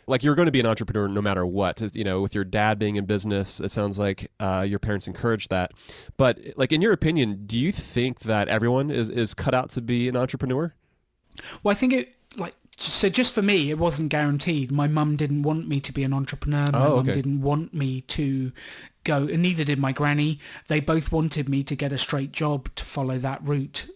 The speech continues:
Speaker 2: and I did for many years. And actually, from the ages of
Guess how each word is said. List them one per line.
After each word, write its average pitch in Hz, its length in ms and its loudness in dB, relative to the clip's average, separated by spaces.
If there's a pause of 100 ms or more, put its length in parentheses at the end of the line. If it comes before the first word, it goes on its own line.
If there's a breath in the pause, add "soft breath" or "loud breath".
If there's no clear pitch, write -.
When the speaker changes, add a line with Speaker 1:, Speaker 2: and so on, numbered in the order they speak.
Speaker 2:
and 135 420 -2
I 151 140 -2
did 190 240 0
for 156 120 -2
many 143 220 2
years. 143 540 0 (580 loud breath)
And 160 100 2
actually, 156 300 0
from 147 160 0
the 151 140 4
ages 143 340 0
of 131 140 -2